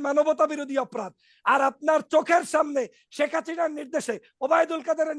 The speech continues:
নির্দেশে ডাইরেক্ট পাঁচশো মানুষকে হত্যা করেছেন। এটা কোন ধরনের মানবতা বিরোধী অপরাধ হবে না? আপনি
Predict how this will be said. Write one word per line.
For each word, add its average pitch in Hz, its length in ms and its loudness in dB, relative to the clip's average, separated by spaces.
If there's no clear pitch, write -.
নির্দেশে 269 340 -6
ডাইরেক্ট 330 380 6
পাঁচশো 339 340 0
মানুষকে 302 380 -4
হত্যা 262 280 -8
করেছেন। 262 300 -6
এটা 320 180 0
কোন 320 120 6
ধরনের 311 400 4
মানবতা 285 420 0
বিরোধী 262 240 -10
অপরাধ 247 260 -4
হবে 262 240 6
না? 285 60 4
আপনি 269 200 -6